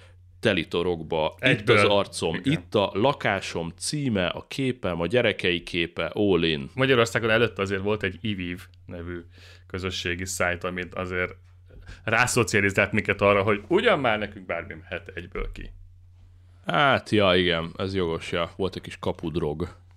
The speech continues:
Speaker 2: Igen.
Speaker 1: Rácsúsztunk az ivivről a fácséra.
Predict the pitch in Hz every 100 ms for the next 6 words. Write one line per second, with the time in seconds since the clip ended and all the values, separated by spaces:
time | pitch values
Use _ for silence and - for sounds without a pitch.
0 | - - - - - 101 98 85 80 85
1 | - 92 90 82 - 90 82 82 92 82
2 | 82 82 85 92 87 - 87